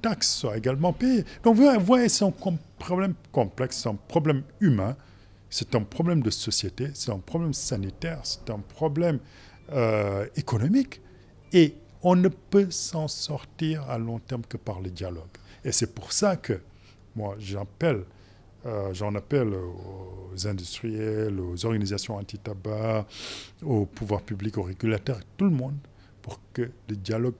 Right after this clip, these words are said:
puisse s'engager enfin et que chacun, qu'il n'y ait pas que des invectives,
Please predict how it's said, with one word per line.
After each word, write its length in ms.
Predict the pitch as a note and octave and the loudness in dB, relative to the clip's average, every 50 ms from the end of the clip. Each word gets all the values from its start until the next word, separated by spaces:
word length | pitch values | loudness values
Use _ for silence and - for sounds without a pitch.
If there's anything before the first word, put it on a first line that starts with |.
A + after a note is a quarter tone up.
| - - | -12 -8
puisse 160 | G#2+ - - | -6 -4 -4
s'engager 680 | - - D3+ D#3+ E3 D3 B2 A2+ G2+ - G#2+ G2+ - - - | -4 -4 -2 -2 -2 0 0 0 -2 -2 -4 -8 -6 0 2
enfin 420 | C#3+ C#3 - - - A#2+ A#2 B2+ - - - - | 2 2 2 0 -6 -8 -8 -8 -12 -16 -16 -14
et 40 | A2+ | -10
que 120 | - - | -6 -6
chacun, 560 | G2 - - D#3 C#3 - - F3+ D#3+ B2+ F#2+ - - | -6 -2 -2 -4 -4 -2 -2 -2 0 -2 -2 -6 -8
qu'il 120 | - B2+ A2 | -8 -6 -4
n'y 60 | G#2 | -4
ait 40 | G2+ | -4
pas 180 | - - F3 | -2 -4 -4
que 120 | E3+ - F#3+ | -2 -2 -2
des 200 | C#3+ B2 G#2 G2 | -2 -2 -2 -2
invectives, 640 | G#2 F#2+ E2 G2 F#2+ - - F#3 G3 G#3 G#3+ G3+ | -4 -6 -6 -8 -10 -8 -6 -2 0 0 0 -2